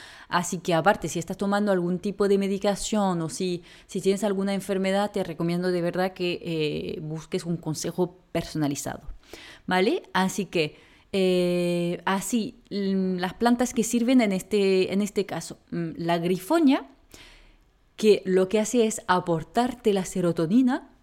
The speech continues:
vaya pasada, ¿no? Eh, la pasiflora y la valeriana, que son fl-, mm, plantas que ahora se conocen mucho ya, que calma, em, que evita la ansiedad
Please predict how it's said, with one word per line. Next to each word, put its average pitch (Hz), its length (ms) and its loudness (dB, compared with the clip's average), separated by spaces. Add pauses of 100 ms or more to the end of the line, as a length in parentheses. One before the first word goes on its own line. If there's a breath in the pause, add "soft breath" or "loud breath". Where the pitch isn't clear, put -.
(140)
vaya 165 220 0
pasada, 226 420 -2
¿no? 269 200 -2 (720 loud breath)
Eh, 190 360 4
la 214 160 4
pasiflora 233 1000 4
y 208 100 -2
la 196 120 6
valeriana, 196 800 2
que 185 140 -2
son 196 260 0
fl-, 185 220 -10
mm, 170 300 -2
plantas 190 380 0
que 156 120 -2
ahora 160 240 0
se 175 140 -6
conocen 175 440 0 (100)
mucho 196 320 0
ya, 196 280 2 (340 loud breath)
que 190 240 0
calma, 202 760 0
em, 160 680 -4
que 160 220 -4
evita 175 320 -2
la 185 120 2
ansiedad 196 720 0